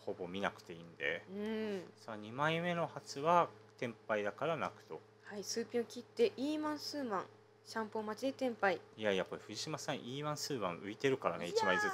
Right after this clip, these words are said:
Speaker 1: つチートイツで。
Speaker 2: これはきつい。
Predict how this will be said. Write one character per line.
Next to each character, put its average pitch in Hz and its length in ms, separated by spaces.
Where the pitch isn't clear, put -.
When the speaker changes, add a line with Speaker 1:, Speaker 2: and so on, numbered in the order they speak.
Speaker 1:
つ - 80
チ 359 60
ー - 100
ト 101 100
イ 90 60
ツ - 120
で。 82 160
Speaker 2:
こ - 160
れ 277 200
は 285 180
き - 20
つ - 420
い。 233 140